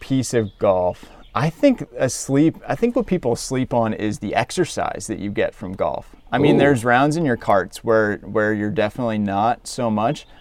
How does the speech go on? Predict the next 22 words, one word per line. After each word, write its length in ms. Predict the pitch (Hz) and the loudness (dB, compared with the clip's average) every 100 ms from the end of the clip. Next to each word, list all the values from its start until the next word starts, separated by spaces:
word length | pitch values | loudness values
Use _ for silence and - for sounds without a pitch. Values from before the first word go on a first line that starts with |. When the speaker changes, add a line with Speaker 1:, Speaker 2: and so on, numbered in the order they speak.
| - | -6
Speaker 1:
But 100 | 117 | -2
if 160 | 123 - | 0 2
you 140 | 226 | 2
walk 480 | 240 101 104 110 - - | 2 2 4 4 2 -4
eighteen 440 | 123 120 - 135 | -6 -6 -4 -2
holes, 440 | 110 104 127 165 - - - - - | 0 2 2 0 -6 -20 -20 -20 0
that 180 | 131 202 | 2 4
means 260 | 233 202 151 | 2 2 2
you're 140 | 135 | 2
walking 600 | 107 107 104 120 135 127 | 2 4 4 4 -2 -4
probably 460 | - 110 120 127 113 | 0 2 2 0 -4
seven 440 | - 110 113 123 | -2 2 2 2
to 60 | 117 | 0
eight 200 | 107 - | 0 -2
miles 540 | 90 92 104 123 - - | -2 -2 0 0 -2 -12
carrying 520 | - 127 131 117 104 | -4 0 2 0 -2
something 420 | 101 123 202 101 95 | -4 -4 -4 -4 -8
on 120 | 87 | -8
your 80 | 85 | -6
back. 440 | 82 76 53 - | -2 -2 -4 -12
So, 260 | - 117 113 | 0 2 6
like, 320 | 113 107 | 4 2